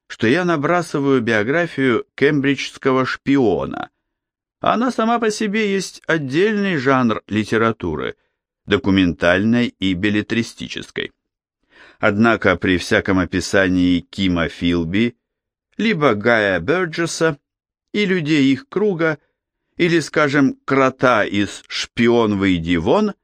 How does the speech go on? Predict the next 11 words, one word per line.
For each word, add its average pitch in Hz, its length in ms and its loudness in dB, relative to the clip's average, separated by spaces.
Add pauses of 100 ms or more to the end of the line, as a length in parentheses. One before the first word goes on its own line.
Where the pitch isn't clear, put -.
(120)
Ле 170 200 -2
Карре, 160 400 -2 (840)
не 101 300 2
надо, 92 540 0 (360)
нет 123 320 2
тут 120 220 -2
никакого 139 540 0
спойлера, 135 640 -4 (800)
непременно 165 720 2
подчёркивается, - 1160 -2
что - 400 0